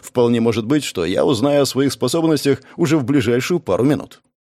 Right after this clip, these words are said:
«Да блин, почему он?» В комнату вошел Григорий в сопровождении Герасимова. Смотр начался. Оба преподавателя подходили к претенденту,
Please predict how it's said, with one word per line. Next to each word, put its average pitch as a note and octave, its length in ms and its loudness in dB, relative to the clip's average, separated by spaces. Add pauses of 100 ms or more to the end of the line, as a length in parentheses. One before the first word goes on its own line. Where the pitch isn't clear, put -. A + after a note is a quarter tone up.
(200)
«Да F3 420 4
блин, D#3+ 1080 2
почему A3+ 680 2
он?» G2+ 280 0 (480)
В - 160 -20
комнату C3+ 460 -2
вошел A2+ 320 -2
Григорий A2+ 440 0
в F#2+ 80 -6
сопровождении G#2 720 -2
Герасимова. F2+ 760 -6 (260)
Смотр B2+ 760 -2
начался. - 640 -8 (420)
Оба - 280 2
преподавателя A2+ 640 -2
подходили A#2+ 520 -2
к - 60 -14
претенденту, A2 800 -2